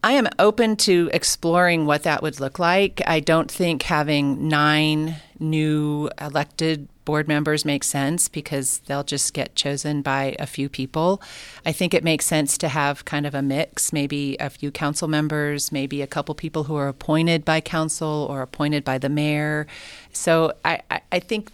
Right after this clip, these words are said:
it, there's a blend conversation might be best for our city. We, we are getting to be a big city with a big utility, and there are a lot of things that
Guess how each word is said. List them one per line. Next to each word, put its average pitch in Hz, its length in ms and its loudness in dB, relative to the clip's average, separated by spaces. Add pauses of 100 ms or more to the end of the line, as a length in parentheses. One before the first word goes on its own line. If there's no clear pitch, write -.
(440)
it, 180 220 -2
there's 180 320 0 (200)
a 180 80 2
blend 170 520 2
conversation 139 920 2 (480)
might 147 300 0
be 147 140 0
best 135 320 -4
for 143 140 -2
our 135 180 -2
city. 135 260 -4
We, 202 180 2
we 254 140 2
are 285 140 6
getting 277 240 6
to 269 80 0
be 226 100 6
a 208 60 4
big 214 180 4
city - 460 2
with 170 160 0
a 165 80 2
big 156 200 0
utility, 151 760 -2
and 147 360 -2
there 147 200 0
are 147 160 0
a 147 80 -2
lot 151 280 2
of 170 120 -2
things 160 420 0
that 147 260 -2